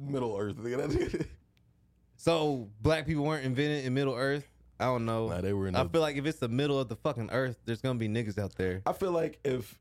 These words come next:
Speaker 1: if <laughs> if white people never invaded Africa, like, we would have that reality. Like, that,
Speaker 2: <laughs>
Speaker 1: that would be white people's reality while we're off in Africa doing our magical shit.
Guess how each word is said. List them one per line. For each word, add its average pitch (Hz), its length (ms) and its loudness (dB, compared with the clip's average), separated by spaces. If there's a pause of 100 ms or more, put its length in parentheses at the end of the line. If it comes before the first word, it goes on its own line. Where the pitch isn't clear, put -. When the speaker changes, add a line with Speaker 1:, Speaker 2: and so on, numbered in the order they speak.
Speaker 1:
if 117 120 0 (680)
<laughs> - 200 -8
if - 300 0
white 104 240 0
people 104 240 0
never 101 260 0
invaded 92 460 -2
Africa, 92 460 -4 (440)
like, 92 240 -2
we 101 140 2
would 92 160 0
have 87 240 0
that 85 120 -2
reality. 85 560 -4 (340)
Like, 85 260 -4
that, 95 160 2 (320)
Speaker 2:
<laughs> - 300 -6
Speaker 1:
that 117 200 2
would 123 100 -2
be 117 100 0
white 104 240 0
people's 107 280 -2
reality 104 400 0
while 95 200 0
we're 104 180 2
off 101 180 -4
in 92 80 -4
Africa 90 280 -4
doing 87 260 -2
our 85 120 0
magical 95 360 -2
shit. 92 300 -4